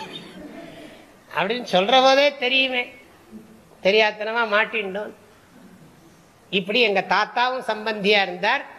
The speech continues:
நானும் சம்பந்தியா இருக்கேன். என் பேரனும் சம்பந்தியா இருக்கணும்னு ஒரே ஆசை எனக்கு. அப்பத்தான் நான் பட்ட சந்தோஷமெல்லாம் அவனும் பட முடியும். அவன் எப்படி ஆசிரமத்துக்கு போய் சாமியார் ஆகலாம்?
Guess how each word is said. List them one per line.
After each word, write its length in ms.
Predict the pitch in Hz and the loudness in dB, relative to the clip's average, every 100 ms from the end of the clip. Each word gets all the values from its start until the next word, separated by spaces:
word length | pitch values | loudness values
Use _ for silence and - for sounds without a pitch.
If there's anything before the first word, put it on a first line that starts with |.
| - - | -10 0
நானும் 360 | 226 269 247 | 0 2 -2
சம்பந்தியா 600 | 202 196 202 277 196 185 | -6 -4 -4 -2 0 0
இருக்கேன். 540 | 160 156 180 226 254 - - - - | 0 -4 0 0 -2 -16 -20 -12 0
என் 220 | 269 247 | 0 2
பேரனும் 480 | 202 247 277 294 285 | 2 4 4 0 0
சம்பந்தியா 520 | 214 214 247 202 226 202 | -2 0 -2 2 2 0
இருக்கணும்னு 340 | 175 185 226 | -4 -8 -4
ஒரே 220 | 240 170 | 0 2
ஆசை 380 | 214 165 185 226 | 4 2 -2 -6
எனக்கு. 320 | 202 - - - - - - 294 302 - - - - | -8 -8 -12 -18 -20 -20 -20 -16 -14 -14 -16 -14 -4
அப்பத்தான் 500 | 208 220 220 269 269 | -2 0 0 2 0
நான் 320 | 220 196 233 | 0 0 0
பட்ட 260 | 240 240 285 | -2 -2 -2
சந்தோஷமெல்லாம் 720 | 220 208 240 240 220 240 240 | 0 2 4 4 2 0 0
அவனும் 260 | 196 262 277 | -2 -6 -6
பட 220 | 170 190 | -2 -2
முடியும். 280 | 220 170 - - - - - - - - - - - _ - | -4 -12 -16 -20 -20 -18 -18 -20 -20 -20 -20 -20 -20 _ -4
அவன் 340 | 151 208 254 | 0 2 2
எப்படி 260 | 254 262 302 | 0 0 0
ஆசிரமத்துக்கு 600 | 262 269 269 285 277 247 | 2 0 -4 -6 -6 -4
போய் 140 | 277 | -2
சாமியார் 380 | 220 262 277 262 | 2 2 2 2
ஆகலாம்? 300 | 262 247 247 | 2 0 -6